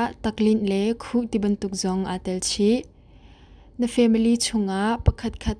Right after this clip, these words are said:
adam lo mi an um a si chun na nu le na pa ni na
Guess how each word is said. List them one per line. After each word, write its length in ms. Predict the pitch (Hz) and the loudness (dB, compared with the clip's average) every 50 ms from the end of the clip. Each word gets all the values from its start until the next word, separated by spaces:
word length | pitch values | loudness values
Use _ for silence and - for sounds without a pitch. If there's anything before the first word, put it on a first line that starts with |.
| - | -8
adam 200 | 196 202 208 202 208 202 | -6 -4 -2 -2 -2 -2
lo 60 | 196 196 190 190 196 | -2 -4 -4 -4 -2
mi 100 | 202 202 208 202 | -2 0 0 0
an 100 | 196 202 | 0 -2
um 160 | 190 190 196 | -2 -2 -4
a 40 | 202 - | -4 -4
si 120 | - - 202 | -4 -4 -6
chun 340 | - - - 208 214 226 254 269 - - - - - _ - | -6 -2 0 2 2 2 2 0 -4 -10 -20 -20 -20 _ -2
na 80 | 220 220 220 | 2 2 4
nu 80 | 226 226 220 | 4 4 2
le 60 | 214 202 202 | 2 0 0
na 40 | 190 - - | -2 -2 -4
pa 100 | 196 202 202 202 202 | -4 -2 0 0 2
ni 120 | 196 208 220 240 240 233 | 2 4 2 2 2 0
na 80 | 220 | -2